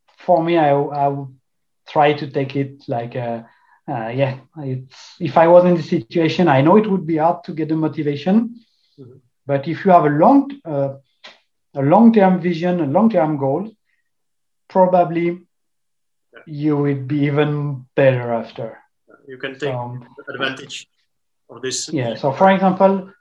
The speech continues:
Speaker 1: one of the, the point that I always mention is I never trained to be world champion in two thousand one or in two thousand two or in two thousand three or in two thousand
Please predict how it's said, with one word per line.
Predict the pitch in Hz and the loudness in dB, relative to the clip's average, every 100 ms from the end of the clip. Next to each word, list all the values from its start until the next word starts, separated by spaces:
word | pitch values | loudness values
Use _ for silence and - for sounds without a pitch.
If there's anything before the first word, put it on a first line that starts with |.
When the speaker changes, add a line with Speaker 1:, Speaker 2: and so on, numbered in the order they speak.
| _ | _
Speaker 1:
one | 151 156 185 | -4 2 4
of | 190 170 | 4 2
the, | 175 165 165 165 156 | -2 -2 -6 -16 -8
the | 143 135 135 131 - _ _ _ _ - | -4 -2 -4 -8 -14 _ _ _ _ 0
point | 190 185 185 - - _ _ _ _ _ _ | 2 4 2 -4 -18 _ _ _ _ _ _
that | 143 143 | 0 4
I | 147 | 6
always | 156 170 170 160 | 6 4 2 -2
mention | 160 156 185 | -4 -4 -6
is | 170 135 127 - _ _ _ _ _ _ _ _ | -8 -8 -12 -14 _ _ _ _ _ _ _ _
I | 202 247 | 2 6
never | 226 196 185 | 6 6 4
trained | 180 180 175 180 180 | 4 4 4 4 0
to | 165 | 2
be | 156 | 2
world | 147 151 | 2 0
champion | 151 160 160 156 | 0 -2 0 0
in | 147 | -2
two | 156 | -4
thousand | 143 139 135 139 135 | -2 -2 0 -4 -4
one | 131 127 127 - _ _ _ | -4 -4 -8 -12 _ _ _
or | 139 135 | 0 2
in | 135 | 2
two | 147 | -4
thousand | 139 135 135 135 131 | -2 -2 0 -4 -6
two | 135 131 | -6 -2
or | 131 131 | 0 2
in | 135 | 0
two | 143 | -4
thousand | 139 135 131 135 127 | -2 0 0 -2 -4
three | 135 131 131 | -4 -2 0
or | 127 127 | 0 -2
in | 127 127 - _ | -4 -8 -14 _
two | - 143 | -12 -2
thousand | 131 127 131 | 0 0 -2